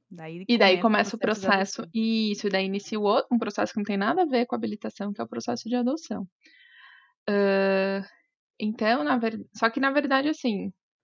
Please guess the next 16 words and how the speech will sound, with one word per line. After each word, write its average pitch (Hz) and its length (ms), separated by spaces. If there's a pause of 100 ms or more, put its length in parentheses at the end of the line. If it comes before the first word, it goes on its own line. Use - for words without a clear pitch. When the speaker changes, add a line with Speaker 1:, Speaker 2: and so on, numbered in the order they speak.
(260)
Speaker 2:
a - 80
gente 247 260
não 262 200
sabe, 220 380
vai 208 140
depender 220 400
da 254 120
sua 254 180
comarca, 214 720
dos 196 260
procedimentos, 202 920 (640)
quanto 240 240
tempo 226 260
leva 202 220
a - 20
habilitação, 185 800